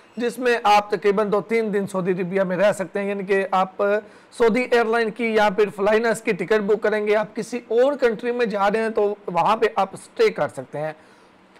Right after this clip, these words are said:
अब, अ, जाहिर सी बात है नब्बे लाख से जायद ओवरसीज पाकिस्तानी हैं तो वो किसी ना किसी country में तो होंगे। आप जीसीसी country में हैं तो इसको यस करें, यूके वगैरह में हैं या वहाँ के किसी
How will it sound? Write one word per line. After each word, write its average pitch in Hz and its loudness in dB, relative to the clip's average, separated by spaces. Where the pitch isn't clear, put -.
अब, 262 2
अ, - -10
जाहिर 254 2
सी 311 -2
बात 302 4
है 254 4
नब्बे 240 4
लाख 240 4
से 233 0
जायद 214 4
ओवरसीज 214 2
पाकिस्तानी 202 -2
हैं 214 0
तो 220 2
वो 220 2
किसी 220 -6
ना 240 0
किसी 233 -2
country 196 0
में 226 0
तो 202 -2
होंगे। 214 2
आप 196 2
जीसीसी 208 -4
country 233 -2
में 240 -2
हैं 220 0
तो 202 -2
इसको 170 0
यस 226 2
करें, 226 2
यूके 226 2
वगैरह 240 4
में 226 0
हैं 226 2
या 226 4
वहाँ 208 2
के 220 0
किसी 226 -4